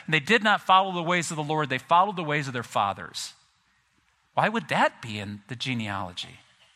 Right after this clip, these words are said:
If you have an appreciation for literature or film, you'd realize these are bad guys who risked what God intended for good. Javert, the inspector from Les Mis, Voldemort from Harry Potter,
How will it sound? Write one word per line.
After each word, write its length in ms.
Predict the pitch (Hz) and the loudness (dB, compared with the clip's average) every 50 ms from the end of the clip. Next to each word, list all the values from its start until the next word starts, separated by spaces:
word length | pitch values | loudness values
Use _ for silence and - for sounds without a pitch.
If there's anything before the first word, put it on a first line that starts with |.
| _ _ _ _ _ _ _ _ _ _ _ _ _ _ - | _ _ _ _ _ _ _ _ _ _ _ _ _ _ -4
If 160 | 170 165 170 | -2 -2 0
you 360 | 175 175 165 156 156 156 147 - _ _ _ - | 0 0 0 0 -2 -4 -8 -14 _ _ _ 2
have 180 | - 190 180 | 4 4 4
an 60 | 185 | 2
appreciation 760 | 160 - - 208 196 170 - - 175 160 170 175 - - 156 139 | 0 -2 0 0 0 0 0 0 0 0 0 0 -2 -4 -6 -6
for 180 | - 156 139 | -6 -6 -4
literature 640 | 135 139 160 160 151 143 135 - - 127 107 104 - | 0 0 2 2 2 0 -2 -2 -4 -4 -4 -4 -4
or 400 | - 123 123 117 117 131 139 - - | -4 -4 -4 -4 -4 -6 -10 -16 -20
film, 480 | - - 170 147 135 113 101 90 87 - - - - - - | -8 -2 -2 0 0 0 -4 -6 -10 -12 -16 -20 -20 -20 -6
you'd 140 | - 156 139 | -4 -2 -2
realize 380 | 139 160 170 160 156 151 127 123 | 0 2 4 4 4 4 2 -2
these 320 | 117 165 185 214 220 175 | -2 0 0 0 0 0
are 200 | - 143 147 147 | 0 0 0 0
bad 440 | 135 120 - 156 156 160 170 151 131 | 0 -2 -2 0 2 2 0 0 -2
guys 380 | 123 107 87 87 90 101 - - | -2 -2 0 -2 -4 -6 -8 -6
who 180 | - 185 165 | -4 -4 -4
risked 480 | 127 123 139 160 214 208 - - - 214 | -2 -2 -2 -2 -2 -2 -4 -6 -6 -6
what 160 | 208 220 160 | -6 -6 -4
God 260 | 139 139 135 143 147 | 0 2 2 2 2
intended 460 | 147 143 135 - - 139 139 143 131 | 0 -4 -8 -8 -8 -6 -6 -8 -10
for 160 | - - 151 139 | -10 -10 -10 -8
good. 320 | 165 190 180 131 87 - - _ _ _ _ _ _ _ _ _ _ _ _ _ _ _ _ _ _ _ | -6 -6 -6 -6 -8 -10 -12 _ _ _ _ _ _ _ _ _ _ _ _ _ _ _ _ _ _ _
Javert, 680 | - 131 165 156 123 143 160 165 175 175 190 202 190 - - - - - _ | -2 2 2 2 2 2 2 4 4 4 4 2 0 -4 -10 -20 -20 -14 _
the 80 | - 151 | -4 -2
inspector 580 | 143 135 - - - 160 165 - - - 175 | -2 -2 -4 0 2 2 2 2 0 -2 -4
from 200 | 165 - - 135 | -4 -4 -4 -2
Les 180 | 135 139 143 143 | 0 0 0 0
Mis, 560 | 135 135 143 156 170 175 180 180 - - - - - - - - | 0 -2 -2 0 0 -2 -4 -4 -6 -8 -8 -10 -16 -20 -16 -6
Voldemort 600 | 131 156 165 180 190 165 180 175 170 180 180 - | 0 2 2 2 2 2 0 0 2 2 0 0
from 160 | - - 156 143 | -2 -4 0 2
Harry 260 | 165 170 160 156 151 | 4 4 4 2 0
Potter, 460 | - 160 160 160 165 170 175 175 - | 2 4 4 4 4 2 0 -2 -6